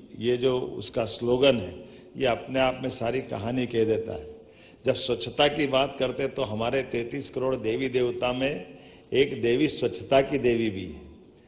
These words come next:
दुर्भाग्य से उस पे ध्यान कम जाता है और वो स्वच्छता की देवी शीतला माता है। शीतला माता जिनका अस्त्र ही स्वच्छता का चिन्ह झाड़ू है। हमारे अपने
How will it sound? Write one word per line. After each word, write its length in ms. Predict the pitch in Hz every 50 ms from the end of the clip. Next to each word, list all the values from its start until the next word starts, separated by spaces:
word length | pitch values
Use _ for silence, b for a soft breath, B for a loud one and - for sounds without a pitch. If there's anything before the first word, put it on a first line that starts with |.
| b b b b b b - - 98
दुर्भाग्य 540 | 107 107 98 104 110 127 135 131 139 147 139
से 220 | - - - 147
उस 200 | 135 127 113 -
पे 180 | - - 147 120
ध्यान 400 | 101 95 90 98 127 139 139 127
कम 240 | - 131 135 147 127
जाता 320 | 117 101 92 - - 87
है 180 | 78 73 - - - - - - - - - b b b b b b b b b -
और 100 | 110 113
वो 160 | 113 131 131
स्वच्छता 520 | 127 - - 107 - - 117 - 131 131
की 160 | 131 135 139 131
देवी 380 | 120 123 123 123 135 147 143
शीतला 520 | - - - 120 123 120 - 151 147 139 127
माता 320 | 117 104 101 - - 90
है। 260 | 82 - - - - - - - - - b b b b b b b b - - -
शीतला 400 | 117 123 117 135 147 151 147 147
माता 420 | 139 127 120 120 - 139 143 143
जिनका 760 | 135 123 131 131 131 120 - 135 143 139 139 139 - - - -
अस्त्र 400 | 151 156 156 - - - 175 147
ही 360 | 147 143 160 175 185 180 175 - - - - - B B B B B B B
स्वच्छता 560 | - - - 120 - - - - - 139 139 135
का 180 | - 143 139
चिन्ह 420 | 139 - - 143 139 147 147 147 135
झाड़ू 460 | 120 107 95 107 117 127 156 151 117
है। 220 | 92 78 76 - - - - - - B B B B B B B B -
हमारे 340 | 104 110 113 120 123 139 135
अपने 480 | 131 123 - - 131 131 135 135 135